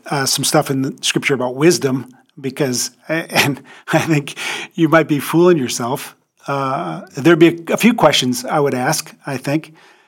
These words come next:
is, um, that, uh, people are, are wired,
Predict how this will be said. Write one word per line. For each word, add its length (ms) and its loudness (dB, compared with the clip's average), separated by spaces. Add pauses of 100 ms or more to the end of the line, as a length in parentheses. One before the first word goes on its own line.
(260)
is, 400 0
um, 500 -2 (1300)
that, 480 0
uh, 160 0 (180)
people 260 4
are, 160 4 (200)
are 180 4
wired, 720 4